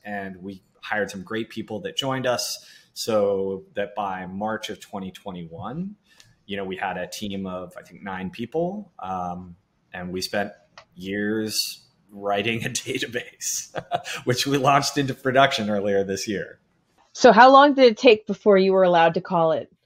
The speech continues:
Speaker 2: three point oh? Before people stopped telling you, "No, you can't rewrite this database"?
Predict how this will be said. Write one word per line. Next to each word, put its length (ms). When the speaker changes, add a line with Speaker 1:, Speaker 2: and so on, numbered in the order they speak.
Speaker 2:
three 160
point 280
oh? 200
Before 300
people 280
stopped 440
telling 280
you, 100
"No, 160
you 180
can't 280
rewrite 320
this 160
database"? 420